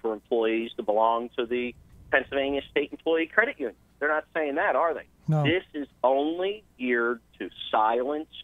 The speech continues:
Speaker 1: unions because the ultra-conservative, tea-banger, wingnuts are upset that they're not getting everything they want out of this, uh, out of this governor and this legislature, and they have a scapegoat in the unions because we go to Harrisburg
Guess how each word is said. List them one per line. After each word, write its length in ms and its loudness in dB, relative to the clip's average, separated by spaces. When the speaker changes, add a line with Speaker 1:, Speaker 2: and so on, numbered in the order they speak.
Speaker 1:
unions 680 -4
because 340 -4
the 160 -10
ultra-conservative, 1400 -2
tea-banger, 880 2
wingnuts 460 2
are 160 6
upset 440 -2
that 140 -12
they're 100 -4
not 280 -6
getting 280 -4
everything 460 -6
they 80 -12
want 300 -2
out 120 -6
of 80 -20
this, 120 -14
uh, 200 -2
out 120 4
of 80 -2
this 160 -4
governor 300 -2
and 100 -16
this 140 -20
legislature, 540 -2
and 220 -2
they 300 0
have 140 4
a 120 -8
scapegoat 480 -4
in 60 -14
the 40 -12
unions 320 -4
because 320 -2
we 180 0
go 160 4
to 120 2
Harrisburg 680 0